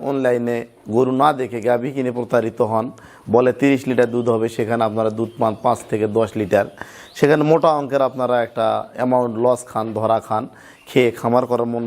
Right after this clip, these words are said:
মানসিকতা হেরে যায়। তো তাদের জন্য কিছু টিপস এবং পরামর্শ থাকছে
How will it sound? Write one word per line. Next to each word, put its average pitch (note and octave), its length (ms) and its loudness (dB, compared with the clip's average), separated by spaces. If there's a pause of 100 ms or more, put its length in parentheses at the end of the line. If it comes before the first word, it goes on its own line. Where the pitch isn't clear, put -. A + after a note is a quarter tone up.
মানসিকতা G#2+ 560 -2
হেরে A2 280 2
যায়। D#2 160 -4 (680)
তো B2+ 60 4 (120)
তাদের D3+ 300 4
জন্য F3+ 140 4 (140)
কিছু C#3+ 160 2 (100)
টিপস F3 260 2 (640)
এবং B2+ 120 4 (120)
পরামর্শ C#3+ 380 2 (140)
থাকছে D#3 280 0